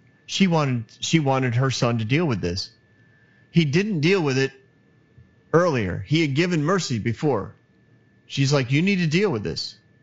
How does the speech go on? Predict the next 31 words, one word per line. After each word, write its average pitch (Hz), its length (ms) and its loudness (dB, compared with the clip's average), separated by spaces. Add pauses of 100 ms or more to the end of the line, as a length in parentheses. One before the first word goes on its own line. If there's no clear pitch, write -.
(1000)
This 120 220 0
is 160 120 2
a 160 60 0
king 170 260 0
thing." 101 320 -4 (1300)
And 107 300 0
so 117 220 2
he 123 80 2
did. 143 320 -2
He's 104 200 -2
like, 123 200 0
"By 139 160 2
the, 139 260 0
may 143 220 0
the 135 100 0
Lord 160 300 0
deal 185 180 0
with 175 160 0
me 180 160 0
ever, 175 200 -2
be 160 420 -2
it 160 80 0
ever 175 180 -2
be 170 220 -2
s-, - 240 -8
s-, 147 280 -10
be 127 1200 0
it 160 80 -2
ever 180 400 0
so 185 260 0
severely, 156 720 0